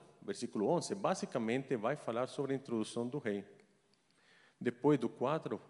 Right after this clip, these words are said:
até o sete, vinte e nove, vai falar sobre os princípios desse rei e desse reino.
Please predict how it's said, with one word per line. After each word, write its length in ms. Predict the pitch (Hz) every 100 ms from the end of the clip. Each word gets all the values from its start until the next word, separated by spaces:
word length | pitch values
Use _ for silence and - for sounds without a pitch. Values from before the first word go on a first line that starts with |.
| -
até 240 | - 127
o 40 |
sete, 360 | 110 - 147 151
vinte 220 | 139 131
e 40 | 117
nove, 220 | 131 135
vai 160 | 127
falar 280 | 131 131 131
sobre 240 | 139 135 123
os 100 | -
princípios 840 | 135 - - 185 214 - 92 -
desse 320 | 107 139 139 120
rei 220 | 113 156
e 20 |
desse 260 | 131 135 170
reino. 400 | 156 151 95